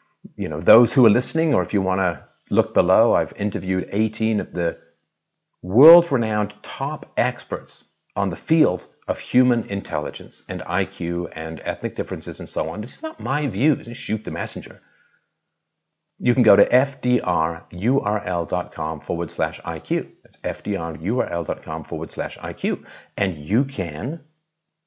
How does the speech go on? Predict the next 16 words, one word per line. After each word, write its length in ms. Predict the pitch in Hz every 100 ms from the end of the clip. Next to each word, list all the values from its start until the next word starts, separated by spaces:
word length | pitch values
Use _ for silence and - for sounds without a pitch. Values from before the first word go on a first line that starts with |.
| _ _ _
go 260 | - 101 127
through 580 | 127 139 143 151 151 - _ -
what 220 | 92 -
the 120 | -
experts 460 | 92 92 - 101 -
say. 400 | - 73 78 92
I 320 | 82 78 80 - -
have 220 | 78 71
read 140 | 92 104
their 140 | 104
books. 380 | 104 147 147 -
I 200 | - 78
let 280 | 78 95 113
them 140 | 123 123
talk. 400 | - 113 120 82
I 240 | 76